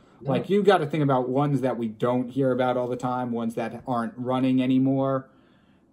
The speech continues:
Speaker 2: And, you know, some of the crazier ones, too, are probably, or, like, not crazier, but, like, lesser known ones that, like, require something else other than, like, knowledge or, um, physically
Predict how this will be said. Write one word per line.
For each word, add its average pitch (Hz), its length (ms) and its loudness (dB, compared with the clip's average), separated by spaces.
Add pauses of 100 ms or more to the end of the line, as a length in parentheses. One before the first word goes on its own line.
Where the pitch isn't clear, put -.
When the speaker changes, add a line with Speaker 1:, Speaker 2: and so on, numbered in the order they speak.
(300)
Speaker 2:
And, 151 440 0
you 170 80 0
know, 139 280 2 (360)
some 190 240 0
of 160 60 2
the 139 60 4
crazier 156 500 4
ones, 110 400 -4
too, 135 360 0
are 110 140 -2
probably, 113 640 -4 (100)
or, 139 120 -2
like, 131 280 -2
not 147 220 -2
crazier, 123 280 0
but, 120 200 -6
like, 117 180 -6
lesser 120 360 -4
known 117 360 -2
ones 107 300 -8
that, 107 340 -10 (720)
like, 117 280 -8
require 135 680 0
something 123 340 -2
else 120 300 -4
other 120 220 -2
than, 113 240 -4
like, 107 160 -12 (160)
knowledge 113 680 -4
or, 147 140 -8 (600)
um, 101 340 -14 (380)
physically 113 760 -2